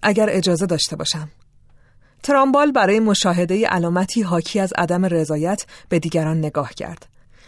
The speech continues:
گونزالو که با چشمان برجسته‌اش همانطوری که به بارترام خیره شده بود و با سرعت و اختصار قابل تحسینی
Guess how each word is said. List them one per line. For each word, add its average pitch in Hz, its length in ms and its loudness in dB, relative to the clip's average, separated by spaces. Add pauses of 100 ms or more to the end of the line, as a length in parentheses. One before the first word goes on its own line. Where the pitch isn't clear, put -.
(320)
گونزالو 262 560 4
که 269 140 0
با 208 160 4
چشمان 196 500 0
برجسته‌اش 185 840 0
همانطوری 226 560 0
که 220 120 -2
به 180 120 0
بارترام 170 540 0
خیره 160 280 -2
شده 156 280 0
بود 180 260 0 (320)
و 202 100 4
با 202 140 4
سرعت 214 480 0
و 233 140 2
اختصار 202 640 0
قابل 180 340 0
تحسینی 202 720 0